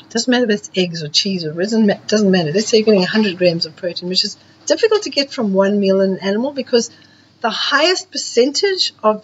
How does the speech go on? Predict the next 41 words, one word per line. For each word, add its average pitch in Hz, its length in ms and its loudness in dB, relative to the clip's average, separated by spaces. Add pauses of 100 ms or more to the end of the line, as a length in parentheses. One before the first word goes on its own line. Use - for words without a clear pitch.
(100)
protein 262 520 0
in 233 120 0
an 214 180 0
animal 226 280 0
product 285 360 -2
is - 100 -10
about 196 280 -4
thirty 214 220 2
percent, 202 520 -6
which 190 160 -6
you'll 190 100 -2
get 190 160 2
in, 180 120 2
like, 170 240 -2
a 165 240 -2
rump 180 320 0
steak. 156 400 0 (880)
Whereas 202 460 2
the 196 100 0
highest 240 440 -2
percent, 220 500 -2 (1040)
so - 120 -2
you're 254 180 2
gonna 220 140 0
use 220 200 -2 (120)
ten 233 760 2 (1120)
to 208 140 0
twenty 233 460 0
percent, 233 480 -2
maybe 220 200 2
thirty 226 280 2
percent 220 320 -4
is 208 120 -2
a 196 60 -2
push. - 440 0
So - 140 0
ten 262 280 -2
percent 269 440 -8
of 214 80 -12
thirty 269 580 -2
is 214 180 -4